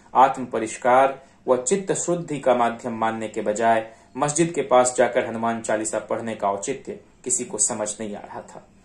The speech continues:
धर्मनिरपेक्ष राजनीति के पर्याय लालू प्रसाद जी ने अस्पताल से छूटते ही कहा, "ये सब बहुत गलत बात है, ये देश को टुकड़ा करने के बराबर है। आप क्यों जा रहे हो मस्जिद के पास?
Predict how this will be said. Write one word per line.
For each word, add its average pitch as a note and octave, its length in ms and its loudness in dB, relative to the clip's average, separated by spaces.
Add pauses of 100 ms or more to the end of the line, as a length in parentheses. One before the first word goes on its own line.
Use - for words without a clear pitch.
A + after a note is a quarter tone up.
(280)
धर्मनिरपेक्ष C3+ 720 2
राजनीति C#3+ 520 4
के D#3+ 100 -2
पर्याय D3 540 4 (260)
लालू F3 260 8
प्रसाद D#3 400 4
जी D3 120 -4
ने D3 80 -2
अस्पताल D3 500 4
से C#3 120 -4
छूटते F#3 460 0
ही B2+ 120 0
कहा, G#2 440 0 (260)
"ये C#3+ 100 0
सब C3 260 0
बहुत B2+ 460 6
गलत D3+ 340 4
बात A2 300 4
है, G#2+ 180 -8 (260)
ये C3 100 2
देश D#3 300 2
को D3+ 140 0
टुकड़ा F#3+ 400 2
करने C3+ 320 2
के C3 140 -2
बराबर G#2+ 360 2
है। G2+ 300 -6 (260)
आप C#3 240 2
क्यों A3+ 120 0
जा F#3 140 6
रहे C#3+ 120 2
हो C3 80 6
मस्जिद A2+ 340 -4
के G2 100 -12
पास? - 480 -6